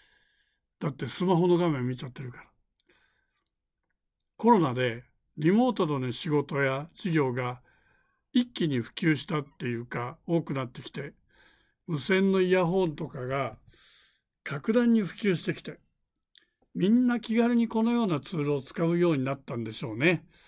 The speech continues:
で、みんな普段から使うようになってきた。電車の中で動画を見たり、音楽聴いたり、ゲームしたり、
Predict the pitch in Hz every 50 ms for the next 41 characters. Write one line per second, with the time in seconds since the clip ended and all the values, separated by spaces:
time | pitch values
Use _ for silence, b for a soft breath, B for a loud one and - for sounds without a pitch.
0 | b b b b b b b b _ 190 190 202 220 - - b b b b b
1 | b b b b b _ - 190 202 220 214 214 190 180 226 233 208 175 147 -
2 | 147 131 131 123 123 - - 180 160 160 165 165 156 143 135 131 131 143 - _
3 | - 127 - - - 131 117 120 - _ _ _ _ _ _ _ _ _ _ _
4 | _ _ _ _ - 151 143 143 135 - 156 147 147 147 147 131 131 131 135 131
5 | 156 160 165 160 165 165 165 160 170 196 185 202 160 127 120 - - b b b
6 | b b b b b b - 175 180 175 156 143 127 - - - - 190 180 165
7 | 214 196 170 151 143 170 202 196 175 156 139 123 - - - 196 - 78 -